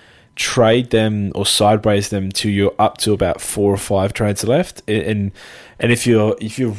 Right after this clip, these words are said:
really pushing it, you're like, "Oh, this gets me down to four," I think that's fine. Um, but also assess the, the risk in your side, I guess. Um,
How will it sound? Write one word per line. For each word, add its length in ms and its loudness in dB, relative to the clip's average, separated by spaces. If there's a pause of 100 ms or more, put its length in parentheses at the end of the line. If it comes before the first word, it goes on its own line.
really 320 4
pushing 320 -4
it, 60 -4
you're 160 0
like, 200 -2
"Oh, 280 0
this 160 -4
gets 180 -4
me 60 -4
down 140 0
to 80 -6
four," 340 0
I 80 2
think 180 -6
that's 180 -2
fine. 600 0 (500)
Um, 600 -2 (1080)
but 420 2
also 340 2
assess 580 0
the, 580 0 (400)
the 140 -2
risk 500 0
in 160 -2
your 160 0
side, 400 2
I 100 0
guess. 400 -4 (580)
Um, 380 0